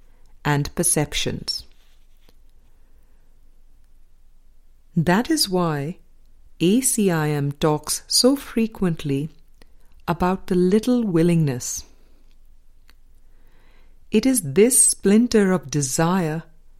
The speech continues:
to awaken, joined with the Holy Spirit, that ignites the undoing of the ego. The Holy Spirit is the how,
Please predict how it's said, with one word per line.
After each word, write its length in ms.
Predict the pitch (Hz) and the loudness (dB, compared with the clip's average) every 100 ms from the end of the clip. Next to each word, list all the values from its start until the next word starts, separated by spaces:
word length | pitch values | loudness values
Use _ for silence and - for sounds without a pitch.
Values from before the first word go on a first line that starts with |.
| - - - | -20 -20 -10
to 200 | - 214 | 2 4
awaken, 600 | 185 170 247 254 165 202 - - - - - - - - - - - - 147 | 4 4 2 2 -2 -2 -6 -20 -20 -20 -20 -20 -20 -20 -20 -20 -20 -12 -4
joined 360 | 143 143 190 | 0 2 2
with 180 | 180 143 | 0 0
the 80 | 151 | -2
Holy 400 | 139 156 185 175 | 0 0 2 0
Spirit, 560 | - - 131 170 - - - - - - - - - - - | -2 -4 -4 -4 -8 -20 -20 -20 -20 -20 -20 -20 -20 -20 -8
that 180 | 156 143 | -4 -2
ignites 640 | 135 143 143 156 202 - | -2 0 0 2 0 -4
the 300 | - 170 165 - | -2 -2 -2 -2
undoing 760 | 175 202 214 170 165 165 180 208 - | 2 4 4 4 2 2 -2 -6 -4
of 220 | 147 - | -2 -2
the 160 | 147 - | -6 -2
ego. 380 | 143 131 - - - - - - - - - - - - - - - - - - - - - - - - - - - - - - - - - - - - - - - - - - - | -4 -4 -8 -10 -12 -12 -16 -20 -20 -20 -20 -20 -20 -20 -20 -20 -20 -20 -20 -20 -20 -20 -20 -20 -20 -20 -20 -20 -20 -20 -20 -20 -20 -20 -20 -20 -20 -20 -20 -20 -20 -20 -20 -12 0
The 120 | 214 | 0
Holy 440 | - 294 311 247 | 0 0 4 4
Spirit 580 | 220 - - 160 165 160 - | 4 2 2 2 0 -2 -6
is 160 | 156 | -6
the 140 | - 160 | 0 -2
how, 600 | 139 165 139 127 139 | 2 2 2 -2 -6